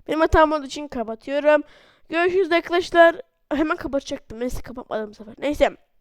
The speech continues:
Görüşürüz. Bay bay. Türk usulündeki açıklamada var.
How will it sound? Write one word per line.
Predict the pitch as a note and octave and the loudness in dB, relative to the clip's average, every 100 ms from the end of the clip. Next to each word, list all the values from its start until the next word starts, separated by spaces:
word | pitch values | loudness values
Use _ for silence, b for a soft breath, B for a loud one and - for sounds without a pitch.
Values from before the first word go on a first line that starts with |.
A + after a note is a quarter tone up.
| - | -12
Görüşürüz. | C#4+ E4+ F#4 C4 | -8 -6 -6 4
Bay | D#4 | 4
bay. | E4+ F4 B3+ _ _ _ _ _ | 8 6 4 _ _ _ _ _
Türk | - D4 | -14 -12
usulündeki | C#4 D4 A#3 A#3 - | -12 -14 -14 -12 -6
açıklamada | - G#3+ - A3 A#2 | -6 -8 -14 -14 -4
var. | A#3+ F4+ | 2 2